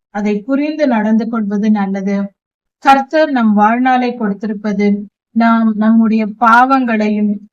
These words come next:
பாவ சுபாவங்கள் நமக்குள் இருப்பதை நீக்கி போட்டு, மனம் திரும்பி பரிசுத்தம் அடைந்து கர்த்தருடைய ராஜ்யத்திற்கு வர வேண்டும் என்பதற்காக தான் கர்த்தர் இந்த வாழ்நாளை நமக்கு கொடுத்திருக்கிறார்.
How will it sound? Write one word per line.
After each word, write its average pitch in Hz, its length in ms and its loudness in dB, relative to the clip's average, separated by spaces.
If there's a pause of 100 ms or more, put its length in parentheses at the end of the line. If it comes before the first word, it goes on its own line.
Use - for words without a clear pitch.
(140)
பாவ 302 340 4 (140)
சுபாவங்கள் 269 680 2
நமக்குள் 240 500 -2
இருப்பதை 220 680 -4 (180)
நீக்கி 294 440 -2
போட்டு, 214 600 -4 (200)
மனம் 233 400 2
திரும்பி 285 380 -6
பரிசுத்தம் 247 680 -2
அடைந்து 220 640 -2 (340)
கர்த்தருடைய 294 480 0
ராஜ்யத்திற்கு 269 640 -2
வர 226 300 0
வேண்டும் 269 400 0
என்பதற்காக 220 760 -2
தான் 214 400 0 (220)
கர்த்தர் 240 560 -2
இந்த 226 260 0
வாழ்நாளை 220 540 2
நமக்கு 208 360 -2
கொடுத்திருக்கிறார். 202 1000 -2